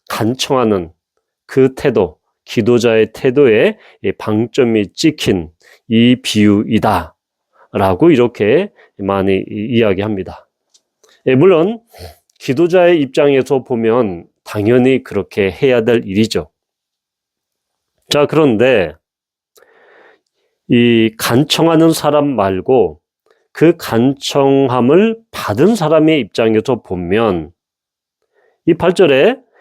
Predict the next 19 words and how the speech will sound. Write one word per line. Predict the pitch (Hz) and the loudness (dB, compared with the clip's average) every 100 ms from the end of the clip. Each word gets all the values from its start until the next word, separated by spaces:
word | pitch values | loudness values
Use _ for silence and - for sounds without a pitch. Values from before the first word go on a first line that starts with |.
| - _ | -20 _
"그 | - 170 220 | -4 0 0
간청함을 | - 123 151 165 160 156 156 | 0 -2 -2 -2 0 0 0
인하여 | 131 127 127 139 | 0 2 2 2
일어나 | 123 113 120 135 | 2 0 2 0
그 | 131 127 120 | 0 -2 0
요구대로 | 104 98 98 101 127 | -2 -4 -4 -4 -4
주리라." | - 92 95 98 113 92 82 - _ _ - - | -6 -10 -4 0 2 2 -2 -10 _ _ -20 -16
자, | - 151 | -2 2
그런데 | 160 175 143 147 120 127 - _ - | 4 4 4 2 2 0 -8 _ -12
이 | 175 | -10
간청했다라고 | - - 107 127 - 180 190 185 - 175 151 127 110 98 - 120 113 104 147 175 | -10 -8 -6 -6 -2 2 2 0 0 2 4 4 2 0 -2 0 0 2 2 0
이야기했는데 | 135 110 110 107 113 107 98 110 104 120 95 131 247 _ _ _ _ _ _ - - - | 0 0 0 0 0 -2 -4 -4 -4 -2 0 0 -2 _ _ _ _ _ _ -16 -14 -16
사실은 | - 170 170 233 240 | -6 -4 0 2 2
이 | 180 160 143 131 127 120 - _ | 4 4 4 2 0 -2 -8 _
오 | 139 135 | -2 2
절과 | 160 160 185 151 | 2 2 2 0
육 | 110 - | -2 -2
절에 | 143 156 | 0 0
보면 | 147 101 101 98 135 | -2 -4 -2 -2 -2